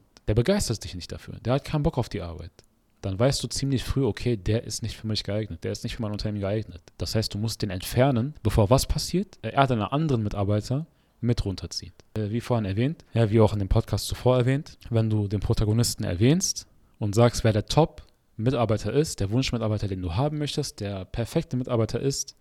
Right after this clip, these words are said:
dann musst du auch dafür sorgen, dass du das kontrollierst. Und wenn jemand so ist wie der Antagonist, den du natürlich auch vorher definiert hast, dann muss der raus, bevor er deine anderen mit runterzieht. Ja, diese beiden Rollen musst du in deinem Unternehmen haben. Du musst sie klar definieren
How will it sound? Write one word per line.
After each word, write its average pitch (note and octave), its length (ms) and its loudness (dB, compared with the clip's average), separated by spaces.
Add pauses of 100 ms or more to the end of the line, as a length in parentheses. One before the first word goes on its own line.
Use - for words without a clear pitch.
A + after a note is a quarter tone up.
(120)
dann A#2+ 220 4
musst B2 180 2
du A#2+ 40 2
auch G#2+ 80 0
dafür A2+ 240 0
sorgen, A#2 300 2
dass G#2 140 -4
du A2 80 -2
das G2+ 120 -2
kontrollierst. G#2+ 760 -4 (160)
Und G2+ 140 -4
wenn A2+ 140 2
jemand A#2 300 2
so - 120 -6
ist - 240 -4
wie F#2+ 60 -2
der F2+ 140 -6
Antagonist, A#2+ 720 -4 (160)
den G2 100 -4
du F#2+ 60 -4
natürlich G2 420 -4
auch E3+ 160 4
vorher F#2 260 0
definiert F2+ 420 -8
hast, - 380 -8
dann G#2+ 220 0
muss C3 180 -4
der B2 140 2
raus, G#2 240 0
bevor A2 240 -4
er G2+ 60 -4
deine G2 160 -4
anderen G2 280 -6
mit F#2+ 160 -10
runterzieht. - 560 -12 (520)
Ja, G#2 140 -6
diese C#3+ 260 2
beiden A#2+ 240 6
Rollen A#2+ 260 2
musst C#3 280 -2
du C3+ 40 -2
in A2+ 60 0
deinem G#2+ 140 0
Unternehmen G2+ 380 -4
haben. B2+ 260 -2
Du - 80 -8
musst A#2 200 -2
sie A#2 100 -4
klar D3 280 -2
definieren B2 560 -4